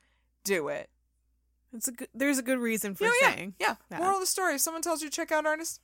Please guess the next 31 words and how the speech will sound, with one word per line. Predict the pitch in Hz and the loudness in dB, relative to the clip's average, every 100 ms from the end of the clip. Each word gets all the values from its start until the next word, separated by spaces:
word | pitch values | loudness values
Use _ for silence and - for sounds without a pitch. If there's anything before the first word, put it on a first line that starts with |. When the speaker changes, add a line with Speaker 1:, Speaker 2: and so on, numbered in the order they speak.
| _ | _
Speaker 1:
do | 453 440 | 0 2
it. | - _ _ | 0 _ _
You | 330 | -6
might | 370 392 | -4 -2
be | 381 | -2
pleasantly | 392 349 330 349 349 | -4 -4 -6 -10 -12
surprised. | 339 359 381 294 240 - _ | -8 -6 -6 -8 -10 -14 _
Speaker 2:
Yeah. | 254 233 240 _ _ _ | -14 -12 -14 _ _ _
Speaker 1:
Yeah. | 294 339 403 233 _ _ _ _ _ | -14 -12 -14 -18 _ _ _ _ _
So | - 302 | -20 -12
thanks | 359 403 | -10 -4
so | - 427 | -2 -2
much | 427 | -6
for | - 370 | -6 -6
listening. | 311 - 494 427 208 151 135 190 _ _ _ _ _ - | -4 -2 -2 0 0 -2 -8 -14 _ _ _ _ _ -20
Appreciate | 202 240 233 262 220 208 | -12 -8 -6 -4 -4 -6
you | 214 226 | -8 -8
and | 285 | -6
love | 202 185 208 | -4 -4 -6
you. | 202 214 302 | -10 -10 -10
And | 226 196 _ - - - | -12 -14 _ -20 -20 -14
if | 214 | -8
you're | 233 | -8
digging | 202 247 220 226 | -2 -2 0 0
everything, | 226 226 226 - 226 226 254 320 _ - | 0 -2 -6 -6 -4 -4 -6 -14 _ -12
you | 254 | -10
should | 269 | -4
go | 247 240 247 247 | 2 2 2 -2
visit | 214 226 247 | -6 -6 -2
our | 240 | 2
website, | 214 202 220 240 170 | 2 2 0 -2 -6